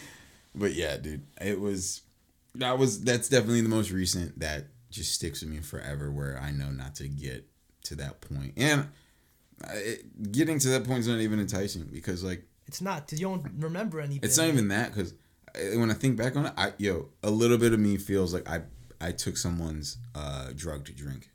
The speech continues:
Speaker 1: I don't know if I ever told you this.
Speaker 2: Nah.
Speaker 1: Yeah. I feel like one of those, like,
Speaker 2: You talking about, like, after you had already blacked out that you
Speaker 1: Well,
Speaker 2: took
Speaker 1: no,
Speaker 2: something
Speaker 1: years
Speaker 2: else?
Speaker 1: later. Yeah, like,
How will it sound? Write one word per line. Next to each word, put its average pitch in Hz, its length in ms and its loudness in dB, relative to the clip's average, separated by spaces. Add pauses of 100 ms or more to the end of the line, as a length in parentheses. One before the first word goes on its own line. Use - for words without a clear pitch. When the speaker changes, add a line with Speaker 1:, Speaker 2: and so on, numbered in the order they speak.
Speaker 1:
I 80 60 -10
don't 85 80 -4
know 85 60 -4
if 78 80 -8
I 78 60 -4
ever 71 120 -8
told 71 220 -10
you 65 80 -12
this. 64 220 -16 (120)
Speaker 2:
Nah. 123 360 -10 (220)
Speaker 1:
Yeah. 76 260 -4 (320)
I - 80 0
feel 110 180 4
like 98 180 4
one 104 120 4
of 101 80 4
those, 92 240 2
like, 82 280 -2 (300)
Speaker 2:
You 202 140 -4
talking 190 200 -2
about, 165 120 -4
like, 135 140 -8
after 151 260 -8
you 147 100 -8
had 135 100 -4
already 135 380 -6 (240)
blacked 131 400 -8
out 147 280 -6
that 120 60 -12
you 127 140 -4
Speaker 1:
Well, 123 100 6
Speaker 2:
took 120 60 8
Speaker 1:
no, 123 60 6
Speaker 2:
something 95 180 4
Speaker 1:
years 104 200 6
Speaker 2:
else? 80 100 0
Speaker 1:
later. 73 340 0 (640)
Yeah, 71 320 -2
like, 73 300 -8